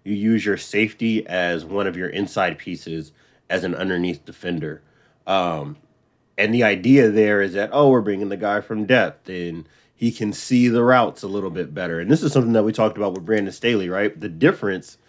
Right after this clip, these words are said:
I think, with him and, like, guys off of that tree or, um, you know, I just wrote about, um, Dennis Allen and the New Orleans Saints.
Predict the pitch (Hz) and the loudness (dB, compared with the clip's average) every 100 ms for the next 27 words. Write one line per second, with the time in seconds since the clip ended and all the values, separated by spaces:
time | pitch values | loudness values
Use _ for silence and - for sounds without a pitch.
0 | _ _ 90 95 - 101 - 82 - 135 | _ _ -4 -4 0 -2 -2 -10 -4 4
1 | 143 113 104 - 90 92 90 87 85 - | 6 6 0 -4 -8 -6 -6 -8 -10 0
2 | 110 107 104 95 107 90 90 85 - - | 2 2 0 -4 -4 -6 -12 -12 -12 2
3 | 135 131 123 92 82 - _ _ - 98 | 6 6 6 2 -2 -6 _ _ -4 2
4 | 95 87 92 95 92 98 98 101 101 92 | 2 2 0 2 2 0 -4 -2 -2 0
5 | 101 92 87 87 87 80 87 107 92 101 | 2 2 0 -6 -6 -6 -2 -2 0 2
6 | 107 107 104 104 - 92 90 90 92 95 | 2 4 0 -4 -8 -6 -6 -4 -4 -4
7 | 90 85 - 120 123 101 | -4 -6 -2 2 2 2